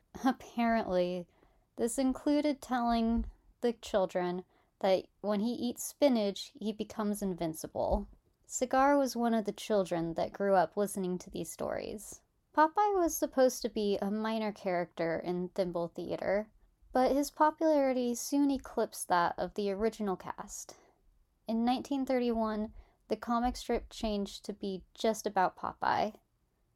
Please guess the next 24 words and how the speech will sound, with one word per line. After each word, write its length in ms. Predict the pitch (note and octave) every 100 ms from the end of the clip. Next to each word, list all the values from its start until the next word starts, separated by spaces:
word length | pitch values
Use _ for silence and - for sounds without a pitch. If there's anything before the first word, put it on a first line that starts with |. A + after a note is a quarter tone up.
| -
Sadly, 640 | C4+ C4+ C4 C#4+ C#4 C4+
Cigar 540 | - C#4+ C#4+ D4+ F4 D#4+
would 240 | D4 C#4+
pass 380 | A3+ A#3+ A#3 A3+
away 420 | G#3 F3+ E3+ D#3 -
on 160 | G3
October 640 | F#3 - - B3 A#3+ B3 A#3+
thirteenth, 760 | - A#3 - - C4 C#4 - _ -
nineteen 760 | A3+ A#3+ - - B3 A#3+ A#3+
thirty-eight. 580 | A3+ G#3 G3+ - D3 - - - _ _ _ _
Still, 460 | - - C#4 A#3+ A3
his 260 | B3+ C4+
series 560 | - C#4+ D#4 D#4 D4 -
was 440 | B3+ A3+ G#3+ - _ _ _ -
so 320 | - B3 B3
popular 800 | - G#3+ G#3 G#3 F#3 F3 E3+ F#3 _ _ _ _ G#3+
that 140 | G#3+
the 40 |
comic 400 | A#3+ C4+ C#4 C#4+
continued 720 | C#4+ B3 A3+ A3 G3+ E3+ F#3 -
under 420 | G#3 G#3 G#3 G#3 G3
several 560 | - A3+ G#3 G3+ F#3
different 340 | F#3 F3+ F3+ -
artists, 580 | - - - - -